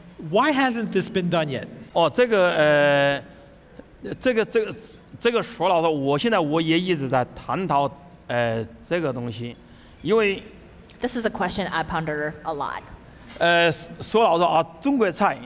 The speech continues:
Speaker 2: 有点像中医。它这个呢，它这个概念呢，不是非常非常的明确，而不像那个西餐的那个烹调啊，是吧？那个非常的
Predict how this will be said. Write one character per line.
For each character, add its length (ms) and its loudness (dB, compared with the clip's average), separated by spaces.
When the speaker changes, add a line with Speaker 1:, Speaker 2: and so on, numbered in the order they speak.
Speaker 2:
有 140 2
点 40 2
像 160 0
中 220 0
医。 280 0
它 180 2
这 80 4
个 60 4
呢， 120 0
它 260 0
这 60 -4
个 100 -2
概 200 -2
念 140 0
呢， 180 -4
不 80 -4
是 100 0
非 280 -4
常 160 -2
非 140 -4
常 100 0
的 60 -4
明 260 -6
确， 120 -8
而 140 2
不 160 -2
像 220 0
那 80 -4
个 100 0
西 580 -6
餐 160 0
的 60 -6
那 80 -6
个 80 0
烹 200 -4
调 160 2
啊， 140 -8
是 100 -4
吧？ 160 2
那 80 -2
个 180 0
非 200 0
常 140 2
的 140 0